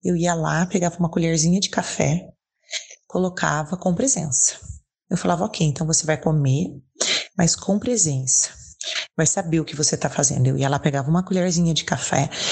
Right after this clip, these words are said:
eu colocava na minha boca, eu degustava aquela colherzinha de café, sentia textura,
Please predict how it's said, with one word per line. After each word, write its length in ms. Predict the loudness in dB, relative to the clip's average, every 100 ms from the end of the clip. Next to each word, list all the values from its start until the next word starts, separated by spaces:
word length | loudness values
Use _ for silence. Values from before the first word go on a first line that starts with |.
| -6 -4
eu 80 |
colocava 520 | -2 0 0 0 0 2
na 100 | 4
minha 160 | 2
boca, 320 | 2 -2 -2
eu 40 | -2
degustava 1080 | 0 0 0 2 0 -4 -2 0 0 -2
aquela 260 | -2 0 0
colherzinha 480 | 0 0 0 0 0
de 80 | 0
café, 240 | -2 -2
sentia 880 | 0 2 0 -2 -4 0 2 2 0
textura, 800 | 0 0 0 0 0 2 2